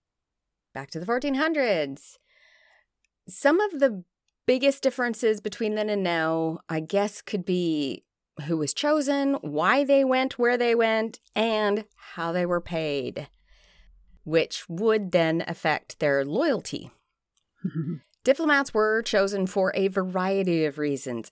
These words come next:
Speaker 1: and none of them was for education in diplomacy, believe it or not. They were chosen for their ability to speak the language of the country they were going to go to.
Speaker 2: That, that helps.
Speaker 1: Yes,
Speaker 2: <laughs>
Speaker 1: familiarity with that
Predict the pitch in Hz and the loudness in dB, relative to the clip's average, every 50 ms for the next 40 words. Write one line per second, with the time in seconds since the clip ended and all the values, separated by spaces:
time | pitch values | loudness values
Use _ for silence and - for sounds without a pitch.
0 | _ - 170 180 180 185 185 190 202 208 226 247 254 247 233 208 185 202 196 190 | _ -2 0 2 4 4 4 4 4 2 2 2 0 -2 -2 0 2 2 2 2
1 | 196 196 196 190 190 196 190 - - 208 - - 156 151 147 - 185 - 160 139 | 2 0 0 0 0 0 -2 -2 -2 -2 -2 0 -2 -2 -4 -4 -8 -6 -4 -4
2 | 135 - 156 139 - - 160 180 196 190 180 175 196 185 - - 208 220 269 269 | -4 -4 -4 -6 -4 -2 0 0 2 2 0 0 -4 -6 -2 0 2 2 2 2
3 | 277 - - - - - _ _ _ _ _ _ _ _ _ _ _ - 131 120 | -2 -4 -8 -10 -12 -16 _ _ _ _ _ _ _ _ _ _ _ -16 -14 -14
4 | 117 - - 113 120 139 196 254 - - - - - _ _ _ _ _ _ _ | -14 -12 -10 -6 -4 -2 -2 -2 -4 -8 -16 -20 -20 _ _ _ _ _ _ _
5 | _ _ _ _ _ _ _ _ _ _ _ _ _ _ _ _ _ _ _ - | _ _ _ _ _ _ _ _ _ _ _ _ _ _ _ _ _ _ _ -20
6 | - 170 175 202 202 202 196 196 185 190 185 185 185 185 180 180 - 202 185 180 | -4 2 4 6 6 6 4 4 4 4 6 6 6 4 2 2 2 2 2 2
7 | 185 175 170 170 - - - 180 165 160 160 160 156 151 147 - 156 143 131 131 | 2 0 -2 -2 -2 -2 0 2 4 4 4 4 2 2 0 0 0 0 0 0
8 | 123 135 135 139 147 165 175 175 - - - 233 214 - 226 233 269 302 285 269 | 0 0 -2 -2 -2 -4 -6 -6 -6 -6 -6 -6 -6 -4 -4 -2 -2 0 2 2
9 | 170 123 - - 170 - 180 - 220 262 269 - 262 233 214 180 175 156 139 156 | 0 0 -2 -4 -6 -6 -6 -4 -2 -2 -2 0 0 0 2 2 0 0 -2 -2
10 | 151 143 135 135 - - 156 139 127 131 - - 143 - - - - - - - | -4 -4 -4 -8 -8 -6 -4 -4 -4 -6 -8 -8 -8 -8 -10 -10 -12 -12 -10 -10
11 | 131 - _ _ _ - 180 147 - 160 156 175 214 - - - - - - - | -10 -12 _ _ _ -6 -6 -4 -2 0 2 2 2 2 0 -4 -16 -18 -18 -20
12 | _ _ _ _ - 156 151 165 226 196 - - - - - 214 185 - - - | _ _ _ _ -2 2 2 4 2 2 0 -2 0 4 4 4 4 2 -2 -2
13 | 196 196 208 226 254 254 247 240 240 247 240 233 240 240 233 226 202 208 - - | 0 2 4 4 4 4 4 6 6 6 4 2 2 0 2 2 0 0 0 0
14 | 220 214 220 226 - | 2 4 4 2 0